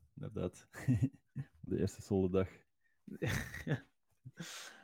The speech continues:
Speaker 2: Ehm, want, eh, ook, eh, nog een verliezer is, eh, is Coinbase, die, ehm,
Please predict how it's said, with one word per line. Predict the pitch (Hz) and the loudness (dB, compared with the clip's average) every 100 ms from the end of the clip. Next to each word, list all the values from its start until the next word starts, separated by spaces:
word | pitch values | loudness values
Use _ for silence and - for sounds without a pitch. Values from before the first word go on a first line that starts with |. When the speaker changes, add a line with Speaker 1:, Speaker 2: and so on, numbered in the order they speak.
| _ - | _ 0
Speaker 2:
Ehm, | 151 147 151 156 - | 6 6 6 0 -2
want, | 151 151 147 - - | 2 4 2 -4 2
eh, | 143 135 139 | 6 10 12
ook, | 151 - | 10 12
eh, | 160 170 156 | 12 12 12
nog | 165 160 | 8 12
een | 165 | 12
verliezer | 156 160 170 156 | 12 12 12 12
is, | 147 135 | 12 10
eh, | 139 135 - | 12 12 8
is | 139 - | 2 8
Coinbase, | 151 160 156 165 185 180 - - 143 | 10 12 12 10 8 2 -6 -6 2
die, | 143 139 139 | 8 10 10
ehm, | 131 127 127 127 | 10 8 6 0